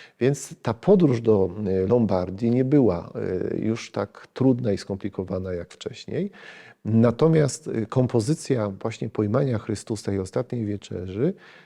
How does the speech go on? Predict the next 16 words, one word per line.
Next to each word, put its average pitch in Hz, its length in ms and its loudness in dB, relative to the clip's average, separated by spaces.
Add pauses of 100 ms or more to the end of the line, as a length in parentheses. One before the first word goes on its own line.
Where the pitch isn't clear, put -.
(140)
zdradza, 117 720 -2 (220)
y, 101 400 -2
wpływ - 580 0
malarstwa, 107 880 -2 (720)
y, 92 40 -10
przy - 300 -4
pojmaniu 113 540 0
Giotta 104 480 -4
z 170 60 -10
kaplicy 107 380 -6
Skrowenik 98 520 -2
w - 60 -20
Padwie. 110 540 -8 (600)
Y, 101 260 2
oczywiście, 160 540 2
że, 117 360 2